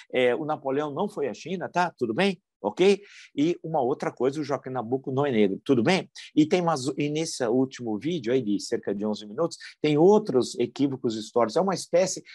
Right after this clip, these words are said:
lembra o Stanislau Ponte Preta, o célebre samba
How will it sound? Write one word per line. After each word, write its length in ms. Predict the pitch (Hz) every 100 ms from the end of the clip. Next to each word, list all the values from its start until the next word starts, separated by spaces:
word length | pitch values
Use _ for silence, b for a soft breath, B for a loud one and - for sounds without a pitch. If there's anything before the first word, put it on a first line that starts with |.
| -
lembra 440 | 160 202 214 196
o 20 |
Stanislau 640 | 180 - 175 160 156 165 180
Ponte 320 | 180 170 160 139
Preta, 440 | 110 104 - - B B
o 60 | -
célebre 640 | 127 - 233 233 185 131 113
samba 560 | - 151 156 104 95